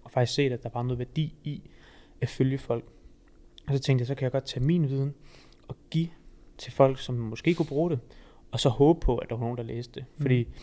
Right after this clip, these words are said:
Speaker 1: jeg startede bare, hvor jeg ikke havde nogen følgere, og tænkte, nu prøver vi.
Speaker 2: Hvor startede du hen?
Speaker 1: Jeg startede, jeg havde min, øh, Instagram personlige, og så
Speaker 2: Mm.
Speaker 1: tænkte jeg, der kunne jeg godt poste noget, men jeg synes også, det var akavet.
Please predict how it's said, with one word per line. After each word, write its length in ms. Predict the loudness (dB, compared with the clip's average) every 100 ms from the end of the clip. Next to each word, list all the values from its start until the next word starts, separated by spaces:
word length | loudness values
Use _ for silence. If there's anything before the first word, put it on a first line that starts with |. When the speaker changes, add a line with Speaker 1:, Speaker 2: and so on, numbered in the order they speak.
| -20 -20 -20 -4
Speaker 1:
jeg 80 | -4
startede 300 | 4 6 6
bare, 180 | 4 0
hvor 120 | -2
jeg 80 | -4
ikke 140 | -4 -6
havde 80 |
nogen 120 | -10 -10
følgere, 320 | -10 -10 -12 -16
og 100 | -12
tænkte, 260 | -12 -12 -16 -20 -20 -10
nu 40 | -2
prøver 280 | 2 4 2
vi. 120 | -4 -14 -4
Speaker 2:
Hvor 120 | -4
startede 300 | -4 -6 -8
du 40 | -8
hen? 140 | -8 -10 -20 -10 -2
Speaker 1:
Jeg 100 | 6
startede, 580 | 10 10 10 6 2 0
jeg 80 | 2
havde 200 | 4 4
min, 200 | 4 0
øh, 240 | -2 -6 -8
Instagram 500 | -6 -6 -6 -6 -8
personlige, 600 | -4 0 4 4 2 -4 -10 -12
og 60 | -6
så 80 | 0
Speaker 2:
Mm. 60 |
Speaker 1:
tænkte 200 | 2 2 2
jeg, 80 | -2 -6 -6
der 60 |
kunne 120 | 2
jeg 40 | 2
godt 140 | 2
poste 300 | 4 4 4
noget, 240 | 0 0 -2 -10 -2
men 140 | 0
jeg 60 | 0
synes 180 | 0
også, 100 | -2 2
det 80 |
var 80 | 2 2
akavet. 300 | 0 -4